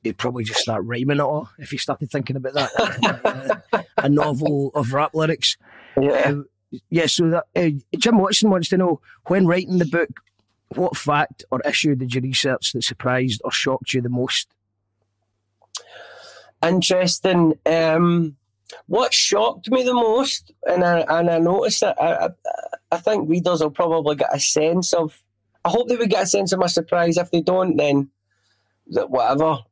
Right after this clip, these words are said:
Speaker 2: Um, something that surprised me was, um, when I was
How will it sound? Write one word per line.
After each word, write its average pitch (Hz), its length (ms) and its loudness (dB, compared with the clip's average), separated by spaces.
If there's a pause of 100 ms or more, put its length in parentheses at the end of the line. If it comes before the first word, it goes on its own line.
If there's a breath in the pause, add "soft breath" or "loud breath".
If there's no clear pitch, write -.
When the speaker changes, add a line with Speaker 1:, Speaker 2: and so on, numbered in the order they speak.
(100)
Speaker 2:
Um, 147 560 2 (580 soft breath)
something 269 420 2
that 220 140 2
surprised 202 720 0
me 202 280 0 (640 soft breath)
was, 175 760 2
um, 165 460 2
when 165 220 2
I 165 120 2
was 160 460 2